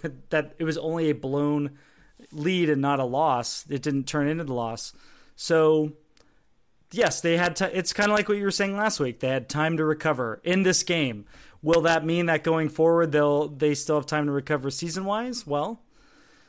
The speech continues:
standings-wise, they're in decent shape, all things considered.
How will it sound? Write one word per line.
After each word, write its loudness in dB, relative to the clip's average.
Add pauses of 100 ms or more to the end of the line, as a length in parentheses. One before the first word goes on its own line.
(920)
standings-wise, 2
they're 2
in -4 (180)
decent -4
shape, -2
all 0
things -4
considered. -8